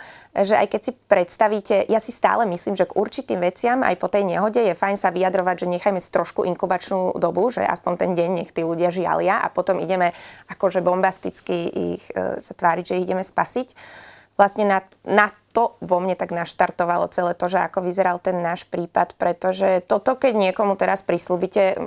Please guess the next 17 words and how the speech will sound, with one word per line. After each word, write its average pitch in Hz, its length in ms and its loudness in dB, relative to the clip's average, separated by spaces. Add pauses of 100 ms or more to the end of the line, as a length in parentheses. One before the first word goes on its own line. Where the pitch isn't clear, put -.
(320)
až - 240 -4
tak 196 160 -2
strašne 185 400 -2
nereálne 180 320 2
to 185 160 0
znie, 175 240 -2
že 175 80 -4
vlastne 175 320 -2
aj - 160 -4
tak - 160 -4
to - 160 -10
tej 160 320 -4
nejak 170 240 -12 (160)
pozostalej, 170 560 -2
podľa 170 240 -2
mňa, 170 80 -4
rodine 175 260 -2